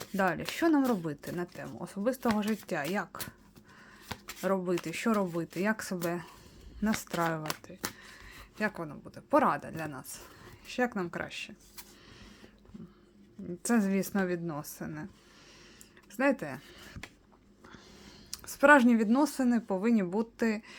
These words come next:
ось як свято, причому це повинно бути на,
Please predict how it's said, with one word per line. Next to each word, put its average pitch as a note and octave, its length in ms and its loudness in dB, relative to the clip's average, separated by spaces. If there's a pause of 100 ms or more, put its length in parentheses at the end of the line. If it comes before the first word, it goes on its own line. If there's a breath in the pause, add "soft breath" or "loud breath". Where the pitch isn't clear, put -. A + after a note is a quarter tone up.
(680 loud breath)
ось G3 260 -6
як A#3+ 220 2
свято, D4 680 4
причому B3 600 0
це - 260 -2
повинно G#3 460 2
бути G#3 280 -2
на, E3 160 -2